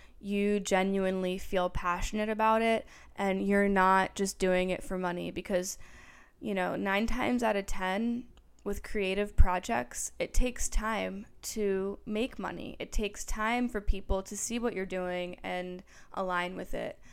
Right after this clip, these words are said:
You know, I have several episodes and I'm just now starting to get, like, more momentum with my podcast, which is why I'm always asking you guys to leave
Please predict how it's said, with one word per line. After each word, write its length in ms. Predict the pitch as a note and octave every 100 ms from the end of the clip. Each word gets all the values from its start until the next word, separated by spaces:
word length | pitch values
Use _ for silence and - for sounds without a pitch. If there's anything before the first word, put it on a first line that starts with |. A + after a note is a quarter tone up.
| - - -
You 140 | G#3+
know, 180 | G3 G3
I 100 | G#3+
have 460 | G#3 G#3 G#3+ G#3+ - -
several 440 | - - G3 G#3+ -
episodes 920 | G#3+ A3+ - G3 F#3+ F#3 F#3+ - - - - - _
and 640 | G3 F#3+ F#3+ F#3+ F#3+ F#3+ - - - -
I'm 200 | G3+ G3+
just 340 | G3+ G3+ G#3
now 600 | A3 G3+ G3 G3 G3 G3 - - - -
starting 540 | - - G3+ F#3+ G3 G3
to 100 | G#3
get, 380 | G3 F#3 F#3 F#3+
like, 380 | F#3 F#3 - -
more 240 | G3+ G3 G3
momentum 520 | G3+ G3 G#3 G#3+ G3+
with 140 | G3+
my 100 | G3+
podcast, 720 | G3 G3+ G#3 A3 F#3 F3+ -
which 160 | - F#3+
is 160 | G3 G3
why 440 | F#3+ F#3+ F#3+ - -
I'm 120 | G3
always 340 | - G3 G3 G3
asking 420 | F#3 F#3+ - G3+
you 80 | F#3+
guys 320 | F#3 F#3 F#3+
to 120 | -
leave 380 | G3 F#3+ F#3 F#3+